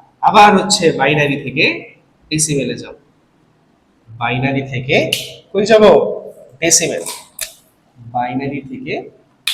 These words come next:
ডেসিমেল, বাইনারি থেকে ডেসিমেল। দেখো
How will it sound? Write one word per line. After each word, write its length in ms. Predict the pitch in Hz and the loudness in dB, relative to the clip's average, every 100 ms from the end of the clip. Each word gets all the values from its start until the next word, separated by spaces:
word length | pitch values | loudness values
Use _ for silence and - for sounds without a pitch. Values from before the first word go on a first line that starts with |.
| - - _ _ _ | -10 -16 _ _ _
ডেসিমেল, 420 | - 226 196 - 202 - - - - _ _ 196 180 175 - - - - _ _ _ _ _ _ _ _ _ - _ - | 0 2 0 -4 -8 -14 -20 -20 -20 _ _ 2 4 2 -4 -12 -16 -18 _ _ _ _ _ _ _ _ _ -20 _ -16
বাইনারি 300 | 117 127 131 | -12 -10 -10
থেকে 180 | 131 233 | -12 -12
ডেসিমেল। 480 | - - - - - _ _ _ _ _ _ _ _ _ _ _ _ _ _ _ _ _ _ _ _ _ _ _ _ _ _ _ _ _ _ _ _ _ _ _ _ _ _ _ _ _ - | -10 -10 -12 -18 -20 _ _ _ _ _ _ _ _ _ _ _ _ _ _ _ _ _ _ _ _ _ _ _ _ _ _ _ _ _ _ _ _ _ _ _ _ _ _ _ _ _ -12
দেখো 220 | 143 131 | -10 -8